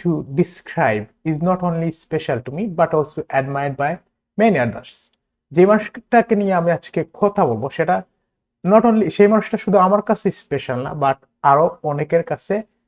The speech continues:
স্পেশাল বা আরো অনেকে তার প্রশংসা করে। তারপর হচ্ছে দুই নম্বরে যে জিনিসটা নিয়ে আমরা কথা বলতে পারি, "Who this person is and how you know them।" সেই মানুষটা কে এবং আপনি সেই মানুষটাকে কিভাবে জানেন। সেক্ষেত্রে আমরা বেসিক তিনটে সেন্টেন্স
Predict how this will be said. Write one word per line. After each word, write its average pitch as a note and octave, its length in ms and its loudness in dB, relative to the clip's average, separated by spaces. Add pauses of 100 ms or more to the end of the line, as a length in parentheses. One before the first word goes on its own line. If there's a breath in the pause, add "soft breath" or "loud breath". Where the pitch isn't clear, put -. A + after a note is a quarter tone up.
(400)
স্পেশাল C3+ 360 -4
বা C3 180 2
আরো C#3 160 2
অনেকে D3+ 380 -2
তার - 240 -2
প্রশংসা A3 580 -2
করে। - 200 -16 (720)
তারপর C4+ 280 4
হচ্ছে F#3+ 540 -4 (280)
দুই D#3+ 180 0
নম্বরে D#3+ 360 0
যে D3 220 -2
জিনিসটা C3+ 300 -6
নিয়ে B2 120 -2
আমরা B2+ 220 -4
কথা B2+ 200 -4
বলতে A2+ 260 -4
পারি, D#3 240 -6 (540)
"Who B3 100 6
this A#3 220 2 (100)
person E3+ 400 2
is D#3 300 -6
and C3+ 160 -4
how D#3 600 0
you C3+ 80 -2
know A#2 220 -4
them।" A2+ 180 -12
সেই A3 200 0
মানুষটা A#3 460 -2
কে D3 280 -2
এবং C#3+ 340 -4
আপনি C#3+ 280 -6
সেই - 180 -8
মানুষটাকে D3 540 -10 (360)
কিভাবে C3 360 2
জানেন। A#2+ 320 -8 (220)
সেক্ষেত্রে D3 380 -2
আমরা D3 180 0
বেসিক E3 640 -2
তিনটে F#3 220 -4
সেন্টেন্স F3 720 -6